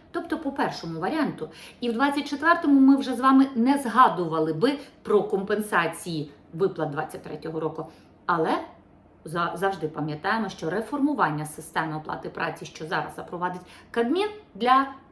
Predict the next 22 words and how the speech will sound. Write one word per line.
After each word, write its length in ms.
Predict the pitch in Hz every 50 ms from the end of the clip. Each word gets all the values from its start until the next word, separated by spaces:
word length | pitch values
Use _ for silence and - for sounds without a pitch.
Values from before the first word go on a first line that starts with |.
| _ -
е, 420 | - 190 190 190 185 185 185 180 - -
ряду 300 | 226 226 226 226 226 220
підприємств, 680 | - 226 214 - - 226 226 220 220 220 214 214 - -
державного 540 | 190 190 - 196 208 220 220 214 208 202
бюджетного 460 | 196 202 - 220 214 214 - 208 208 202
сектору, 460 | - - 208 202 208 - 196 190 190 -
тобто 240 | 185 175 - -
для 240 | 160 156 190 190 185 - - - - -
більшості 640 | 165 175 277 294 262 - - - 160 151 - - 147
таких 340 | - 151 - - 165 - -
підприємств, 500 | 180 - - - 180 180 180 180 - - - - - - - - - - - _ -
у 160 | 302 330 349
двадцять 360 | 214 233 247 233 233 226 -
четвертому 580 | - 202 - - 190 170 165 - 180 170 170 170
році 360 | 180 208 277 285 285 - 226
і 40 | 202
наступних 500 | 196 185 185 - - 226 - 208 - -
роках 340 | 202 196 - 190 190 - - - - -
бі-, 340 | - 170 165 196 - - - -
безумовно 600 | - 175 254 277 285 285 254 240 226 208 196 185
є 340 | 175 165 170 170 156 156 - -
тою 360 | - 240 226 190 156 151 160